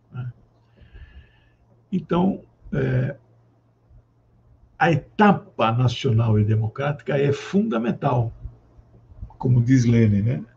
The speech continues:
Tá nesse livro em detalhes que vai sair, né? Levar às últimas consequências as liberdades democráticas burguesas,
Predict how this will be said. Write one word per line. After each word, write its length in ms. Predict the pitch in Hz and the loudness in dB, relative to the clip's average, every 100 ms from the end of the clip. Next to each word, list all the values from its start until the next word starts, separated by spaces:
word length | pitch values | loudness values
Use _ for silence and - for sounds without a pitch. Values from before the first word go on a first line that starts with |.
| _ _ _ _ _ - _ _ _ _ - - | _ _ _ _ _ -20 _ _ _ _ -20 -14
Tá 140 | - 113 | -2 0
nesse 260 | 123 - | 2 0
livro 240 | 120 120 120 | 0 2 2
em 80 | 123 | 4
detalhes 600 | 135 - 113 110 98 - | 2 4 2 4 2 -4
que 100 | 110 | -8
vai 160 | 104 | -8
sair, 440 | 95 - 113 113 117 | -8 -6 -6 -6 -8
né? 160 | 120 - _ - | -10 -14 _ -2
Levar 560 | 135 151 143 196 208 | 4 6 6 2 4
às 240 | 180 143 117 | 2 2 2
últimas 520 | 170 202 - 151 131 | 0 0 -2 -2 -2
consequências 840 | - 165 - 151 - 113 110 - | -4 -6 -4 -4 -2 0 0 -2
as 120 | 117 107 | -4 -2
liberdades 680 | 139 127 117 107 139 127 - | -2 2 2 2 0 -2 -4
democráticas 840 | 127 131 127 127 117 110 - 104 | -6 -6 -6 -4 -6 -6 -8 -10
burguesas, 840 | 110 117 110 160 135 101 113 - | -8 -8 -2 -2 -2 -6 -18 -20